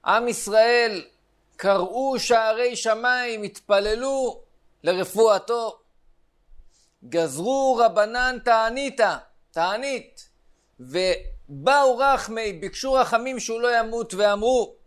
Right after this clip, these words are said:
"כל מאן דאמר נח נפשי דרבי", כל אדם שיאמר שרבי הקדוש נפטר, ידקר בחרב.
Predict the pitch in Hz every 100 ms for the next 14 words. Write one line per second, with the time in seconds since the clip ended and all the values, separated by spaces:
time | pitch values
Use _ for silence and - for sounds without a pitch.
0 | _ _ _ _ _ _ _ - - 160
1 | 156 156 202 262 269 254 240 220 214 226
2 | 214 170 151 156 151 156 160 135 - 202
3 | 185 175 156 160 160 233 151 - - -
4 | - _ 160 170 208 226 - 214 196 214
5 | 233 208 151 - _ _ _ - - 160
6 | 208 196 196 170 160 208 - 175 - 196
7 | 220 262 214 127 - _ _ - 170 185
8 | 175 247 254 233 214 - 233 226 196 143